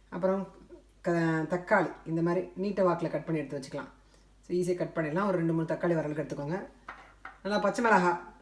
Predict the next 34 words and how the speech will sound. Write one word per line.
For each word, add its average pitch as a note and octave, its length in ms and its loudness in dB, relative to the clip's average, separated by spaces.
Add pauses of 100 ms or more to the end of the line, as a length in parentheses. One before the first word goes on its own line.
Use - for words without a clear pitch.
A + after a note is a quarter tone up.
(140)
அதான் F#3+ 240 2
மெயின் G3+ 200 4
காரம், F3 360 4
அதனால F3+ 300 4
ஒரு F#3+ 240 4
நல்ல E3+ 260 0
ஒரு E3 140 2
ஆறு D#3+ 300 2
ஏழு D#3 180 0
மிளகாய் D#3 220 -2
இந்த D3+ 180 -4
சைஸ் D3+ 100 -4
இந்த D3+ 160 -4
அளவுக்கு D3 220 -6
வறுத்து C#3+ 260 -6
எடுத்துக்கோங்க. C3 340 -10 (840)
பூண்டு B3+ 560 6
இதையும் A#3+ 240 4
நீங்க A3 120 4
முன்னாடி G#3+ 160 4
நாளே G#3+ 180 4
ஊ-, G3 640 4
உரிச்சு G3+ 220 0
வச்சு G3 580 0
ஃப்ரிட்ஜில் F#3 260 2
வச்சுக்கலாம். F3 360 0 (840)
இந்த F#3 140 0
மாதிரி F#3 200 6
ஒரு F3+ 160 4
ப-, E3 480 2 (520)
இந்த F3 120 2
அளவுக்கு F3 200 4
எடுத்துக்கோங்க D#3+ 300 -2
பூண்டு. E3 520 0